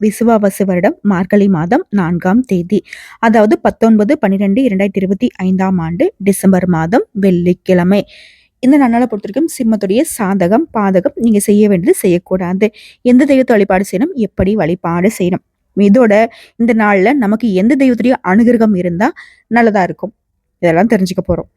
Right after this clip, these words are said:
இதோட இந்த நாளுடைய சிறப்பு என்ன? சர்வ அமாவாசை.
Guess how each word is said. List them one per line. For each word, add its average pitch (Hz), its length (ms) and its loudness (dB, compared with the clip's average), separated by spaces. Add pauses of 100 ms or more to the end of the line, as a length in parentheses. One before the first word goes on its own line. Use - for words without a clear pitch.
(160)
இதோட 247 200 2
இந்த 269 160 2
நாளுடைய 233 260 2
சிறப்பு 233 340 0
என்ன? 220 200 4 (500)
சர்வ 214 420 0 (140)
அமாவாசை. 190 880 0